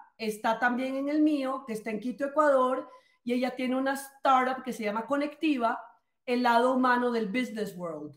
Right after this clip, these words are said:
¿Listo? Este es, si yo hago clic acá, me voy al perfil de María Isabel. Ella es, eh, colega en mi mismo cohorte. Pero también empecé a guardar a todos los personajes de On Deck que están en Colombia.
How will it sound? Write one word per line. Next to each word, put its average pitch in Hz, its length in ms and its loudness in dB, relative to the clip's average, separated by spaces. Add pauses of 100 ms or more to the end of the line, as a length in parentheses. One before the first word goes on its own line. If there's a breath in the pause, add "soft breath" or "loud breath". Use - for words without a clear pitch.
(200)
¿Listo? 254 600 -6 (540)
Este 247 300 -4
es, 277 220 -8
si 247 240 -6
yo 240 100 2
hago 269 220 2
clic 294 200 -2
acá, 311 280 2
me 320 140 0
voy 247 120 2
al 247 140 -2
perfil 226 340 -6
de 226 60 -2
María 214 180 -4
Isabel. 170 500 -8
Ella 233 380 0
es, 294 340 -4 (440)
eh, 226 400 0
colega 269 600 4
en 254 220 2
mi 277 160 4
mismo 262 440 2
cohorte. 180 580 -6 (500)
Pero 320 280 0
también 320 340 2
empecé 427 340 -2
a 302 120 6
guardar 330 640 6
a 294 220 0
todos 320 420 4
los 294 300 4 (100)
personajes 247 640 -2
de 294 80 2
On 254 200 2
Deck 240 360 -4
que 302 100 -4
están 262 340 2
en 302 120 -2
Colombia. 269 680 0